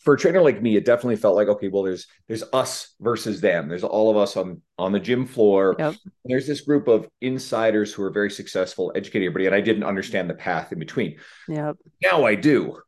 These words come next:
Speaker 1: But
Speaker 2: Yep.
Speaker 1: do you think that what you guys did back then, 'cause you, I think to a degree you kinda learned it from that community, Molly Galbraith being another good example of someone
Speaker 2: Yep.
Speaker 1: who's in,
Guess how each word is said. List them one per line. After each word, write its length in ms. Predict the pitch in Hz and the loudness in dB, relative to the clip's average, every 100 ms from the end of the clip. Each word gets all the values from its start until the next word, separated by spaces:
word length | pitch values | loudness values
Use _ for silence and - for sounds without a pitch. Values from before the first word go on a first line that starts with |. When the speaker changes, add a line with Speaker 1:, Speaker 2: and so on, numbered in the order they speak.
| _ _ | _ _
Speaker 1:
But 320 | 143 135 170 - | 2 2 0 -6
Speaker 2:
Yep. 1120 | - _ _ _ _ _ _ _ _ - 160 | -20 _ _ _ _ _ _ _ _ -10 -8
Speaker 1:
do 100 | 151 | -4
you 140 | 175 | -2
think 340 | 202 202 202 202 | 0 2 2 4
that 340 | 160 143 - - - - | 6 6 2 -14 -16 -16
what 360 | 120 123 139 143 | -4 2 2 2
you 220 | 123 120 | -4 0
guys 440 | 127 123 120 92 | 2 2 2 -4
did 420 | 85 110 107 101 | -10 -2 0 0
back 280 | 82 95 90 | -2 -2 -4
then, 680 | 101 90 110 92 85 80 80 - | -6 -2 -2 -2 -6 -10 -12 -8
'cause 140 | 143 | -8
you, 220 | - - - | -8 -16 -6
I 80 | 165 | -4
think 400 | 160 208 208 - | -4 -2 -4 -4
to 160 | - 156 | 0 0
a 20 | |
degree 320 | 113 90 117 | 0 0 0
you 140 | 113 101 | 2 -2
kinda 420 | - 120 120 107 | -4 -2 0 0
learned 420 | 92 101 104 101 | 0 0 0 0
it 140 | 95 | -2
from 240 | - 95 92 | -4 -6 -4
that 220 | 87 - | -4 -6
community, 640 | - 92 131 175 101 90 | -6 -2 0 2 0 0
Molly 280 | 90 95 95 | 0 0 2
Galbraith 440 | 90 92 98 95 | 2 0 0 -4
being 140 | - 87 | -6 -6
another 260 | 87 85 | -4 -2
good 140 | 78 82 | -2 -4
example 380 | 78 87 82 82 | -4 -4 -4 -6
of 100 | - | -8
someone 280 | 82 80 | -8 -6
Speaker 2:
Yep. 100 | 190 | -4
Speaker 1:
who's 100 | 269 | -6
in, 60 | - | -8